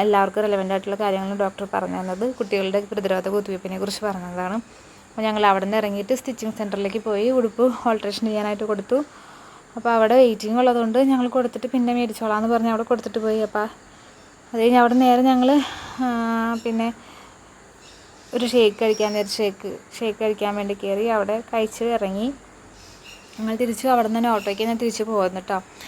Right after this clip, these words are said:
അപ്പോൾ ഷേക്ക് കഴിക്കാൻ പോയ സംഭവ-, സ്ഥലത്ത് ഷേക്കിൻ്റെ വീഡിയോ ഒന്നും എടുത്തില്ല. അതിന് കാരണമുണ്ട്. ഏഹ്, ഷേക്ക് കഴിക്കാൻ വേണ്ടി അകത്തേക്ക് കയറി. ഞങ്ങൾ ഷേക്ക് ഓർഡർ ചെയ്ത് കഴിഞ്ഞ് കഴിഞ്ഞപ്പോൾ കുഞ്ഞു പഴയതുപോലെ വീണ്ടും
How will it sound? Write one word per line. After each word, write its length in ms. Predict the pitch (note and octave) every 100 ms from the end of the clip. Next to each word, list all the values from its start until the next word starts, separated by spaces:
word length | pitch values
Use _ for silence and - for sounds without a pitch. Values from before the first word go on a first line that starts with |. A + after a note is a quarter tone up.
| - -
അപ്പോൾ 180 | - A3
ഷേക്ക് 300 | A#3+ A3 G#3
കഴിക്കാൻ 360 | C#4 C#4+ C#4+ C4+
പോയ 160 | C4+
സംഭവ-, 460 | C4+ C4+ B3 A#3+ A3+ - -
സ്ഥലത്ത് 680 | B3+ A#3+ A#3 A#3+ A3 A#3+ B3+ A#3+ - - - -
ഷേക്കിൻ്റെ 440 | A#3 A3 B3 A#3+ B3+
വീഡിയോ 360 | C4 A#3+ A#3+
ഒന്നും 120 | B3
എടുത്തില്ല. 300 | A#3+ A#3 A3+
അതിന് 180 | A3 A3
കാരണമുണ്ട്. 600 | A3 A3+ G#3+ B3 C4+ B3 B3+ - - - - A3
ഏഹ്, 460 | G#3+ G#3 G#3 -
ഷേക്ക് 300 | - A#3 A3+
കഴിക്കാൻ 280 | C4+ C4+ C4
വേണ്ടി 160 | B3+ B3
അകത്തേക്ക് 460 | A3+ A3 A3 A3 A#3+
കയറി. 260 | A#3 A3 B3+
ഞങ്ങൾ 220 | A#3+ A3 A3+ A#3+ - -
ഷേക്ക് 280 | A3 G#3 A#3+
ഓർഡർ 340 | A3+ G#3 G#3
ചെയ്ത് 220 | A#3 A3+
കഴിഞ്ഞ് 200 | A#3 A3
കഴിഞ്ഞപ്പോൾ 240 | A3 G#3+ A3+
കുഞ്ഞു 360 | B3 A3+ A#3+ C4+ - - - - - -
പഴയതുപോലെ 540 | A#3 G#3+ G#3+ G#3 A3 A3
വീണ്ടും 360 | A#3 G#3+ A3